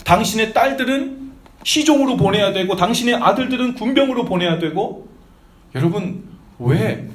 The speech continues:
사서 고생하려고 그래요? 왜 있는 자유를 더 갖다 맡기고 종살이를 하려고 그래요? 하나님께서 충분히 지금까지 우리를 지켜주시고 인도하시고 보호하신 왕이셨지 않습니까?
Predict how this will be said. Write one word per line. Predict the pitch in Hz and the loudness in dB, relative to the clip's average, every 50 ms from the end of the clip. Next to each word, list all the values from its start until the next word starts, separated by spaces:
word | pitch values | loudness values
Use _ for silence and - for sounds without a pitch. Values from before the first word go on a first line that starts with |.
| - - - - - - - - | -18 -20 -20 -20 -20 -20 -20 -16
사서 | - - - - 233 247 - 240 | -12 -10 -6 -4 -4 -2 -2 -4
고생하려고 | 240 220 233 202 185 165 160 147 131 123 | -4 -4 -4 -4 -2 -2 -2 -2 -4 -6
그래요? | - 117 - - - - - - - - - - - - - - - | -10 -12 -14 -14 -16 -18 -20 -20 -20 -20 -20 -20 -20 -20 -20 -14 -4
왜 | 127 139 160 208 226 202 151 - - - - - - - - - - - - | 2 4 6 6 6 4 0 -2 -6 -12 -14 -16 -18 -20 -20 -20 -18 -8 -2
있는 | 185 233 269 262 277 262 | 0 2 2 2 2 2
자유를 | - - - 190 240 233 240 233 208 - | 0 0 0 0 0 0 0 -2 -2 -2
더 | - - 233 - - - | 0 2 2 2 2 0
갖다 | - 220 220 254 | -2 0 2 2
맡기고 | 196 175 165 165 - 254 240 247 220 180 - | 2 2 0 -2 -2 -2 -2 0 0 -2 -2
종살이를 | - 208 233 254 214 240 247 262 254 240 | 0 0 0 0 0 0 0 0 0 -2
하려고 | 240 247 226 220 202 | -2 -2 -4 -4 -4
그래요? | 196 202 214 208 170 - - - - - - - - - - - - - - | -2 -2 0 -2 -2 -6 -8 -12 -14 -14 -16 -16 -20 -20 -20 -20 -20 -16 -10
하나님께서 | - - 277 294 294 285 294 277 269 247 277 269 | -6 -2 0 2 2 2 2 0 -2 -4 -4 -4
충분히 | 269 - - 339 330 330 320 302 269 - | -4 -4 -2 0 0 2 0 0 0 -2
지금까지 | - - 208 262 262 254 254 247 240 240 247 247 | -4 -2 -2 -2 -2 0 0 0 0 0 -2 -4
우리를 | - 220 240 247 247 151 147 120 90 - - - - - - | -4 -2 -2 -2 0 0 0 0 -2 -4 -10 -12 -14 -8 -2
지켜주시고 | - - 247 - - 269 277 269 247 - - 254 240 240 240 | -2 -2 0 0 0 0 0 0 0 -2 -2 -2 -2 -4 -2
인도하시고 | 220 226 285 277 262 262 247 240 240 247 - - 247 240 - | -2 -4 -4 -2 0 0 0 0 0 -2 -2 -4 -4 -4 -2
보호하신 | - 208 254 277 254 247 247 - 254 240 208 - - - - - - | -2 0 2 2 2 2 0 0 0 -4 -4 -6 -10 -16 -18 -12 -6
왕이셨지 | - 156 185 240 285 269 269 269 269 269 254 | -2 2 2 2 4 4 2 2 2 2 2
않습니까? | 240 - - 240 220 - - 185 139 - - | 0 0 -2 -4 -6 -6 -6 -8 -10 -10 -12